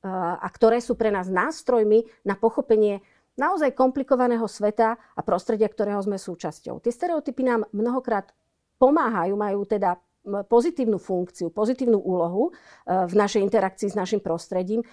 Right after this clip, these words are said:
pretože nám pomáhajú orientovať sa v tom zložitom svete, vyznať sa v ňom. Ale samozrejme, ak sa tie stereotypy stávajú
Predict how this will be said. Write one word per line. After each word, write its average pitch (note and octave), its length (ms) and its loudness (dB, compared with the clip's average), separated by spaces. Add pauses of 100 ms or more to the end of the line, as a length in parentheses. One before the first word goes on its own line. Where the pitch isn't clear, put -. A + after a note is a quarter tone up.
pretože C4+ 320 -4
nám C#4+ 160 0
pomáhajú B3 560 -2
orientovať C4 560 -2
sa F#3+ 80 -6
v - 80 -8
tom F#3+ 100 -6
zložitom F3 460 -6
svete, - 480 -10 (320)
vyznať D4 480 2
sa E3+ 160 0
v - 160 -20
ňom. C3 120 -10 (360)
Ale C4 160 4
samozrejme, A3+ 800 2 (240)
ak A#3+ 160 0
sa D#4 80 2
tie C#4+ 160 2
stereotypy B3+ 560 0
stávajú G#3 720 0